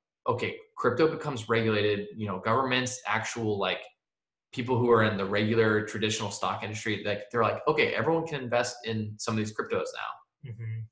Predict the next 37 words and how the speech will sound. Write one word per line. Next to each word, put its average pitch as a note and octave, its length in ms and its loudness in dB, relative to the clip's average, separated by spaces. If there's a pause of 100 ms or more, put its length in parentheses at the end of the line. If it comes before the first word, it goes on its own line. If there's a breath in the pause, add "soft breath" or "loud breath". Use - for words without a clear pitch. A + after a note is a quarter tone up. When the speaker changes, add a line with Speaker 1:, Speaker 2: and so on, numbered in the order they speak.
(140)
Speaker 1:
As D#3+ 260 2
money E3 420 4
flows D#3+ 380 8
into C#3 220 -2
that A2 180 2
space, - 540 0
it's A2 120 -10
gonna D#3 240 0
flow B2 380 4
to - 100 -4
the F2+ 220 -6
top G#2+ 340 4 (480)
cryptos A2+ 440 6
that G#2 100 2
are G2 60 2
regulated. G#2 500 4
Speaker 2:
Yeah. B2+ 200 -2 (340)
Speaker 1:
Even C4 240 4
if C#4+ 160 -2
you're E3+ 120 2
just, D3+ 300 -2
it's - 160 -2
not F#3 320 2
too C3 220 0
late. B2 240 4
Like, G2 160 -2
if A2+ 60 -4
you're A#3+ 100 -2
in B3+ 100 0
it A2 140 0
now, C#3+ 340 4
like, G2+ 240 4 (540)
over D#3+ 240 8
the - 80 4
next - 320 0 (200)
twenty B2+ 360 4
years, A2 680 2